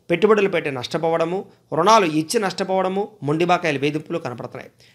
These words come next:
చిన్న చిన్న వాహన ప్రమాదాలు కనపడుతున్నాయి. వ్యసనపరులకు ఇబ్బందులు కనపడుతున్నాయి. షేర్ మార్కెట్‌లో డబ్బులు పెడితే నష్టపోయే అవకాశాలు కనపడుతున్నాయి. మీ మీద ఈర్ష్య, ద్వేషం, అసూయ పెంచుకునే వాళ్ళు పెరిగిపోయే అవకాశాలు కనపడుతున్నాయి. ముఖ్యంగా అపనిందలు, చెయ్యని తప్పుకి నిందలు కూడా కనపడుతున్నాయి.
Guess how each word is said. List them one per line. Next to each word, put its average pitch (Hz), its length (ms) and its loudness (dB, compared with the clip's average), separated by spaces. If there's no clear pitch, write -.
చిన్న 165 120 2
చిన్న 170 200 0
వాహన 151 300 2
ప్రమాదాలు 165 460 2
కనపడుతున్నాయి. 165 580 -4
వ్యసనపరులకు 208 720 2
ఇబ్బందులు 151 340 -2
కనపడుతున్నాయి. 117 580 -10
షేర్ 156 220 0
మార్కెట్‌లో 165 440 2
డబ్బులు 156 240 0
పెడితే 151 260 -4
నష్టపోయే 160 400 -2
అవకాశాలు 160 340 -2
కనపడుతున్నాయి. 165 560 -4
మీ 156 80 2
మీద 202 140 6
ఈర్ష్య, 185 560 -2
ద్వేషం, 151 460 0
అసూయ 165 340 -2
పెంచుకునే 151 400 -4
వాళ్ళు 156 160 -2
పెరిగిపోయే 131 360 -4
అవకాశాలు 127 340 -10
కనపడుతున్నాయి. 113 500 -12
ముఖ్యంగా 185 440 2
అపనిందలు, 185 520 0
చెయ్యని 175 380 0
తప్పుకి 147 280 -6
నిందలు 143 240 -4
కూడా 143 120 -6
కనపడుతున్నాయి. 135 480 -12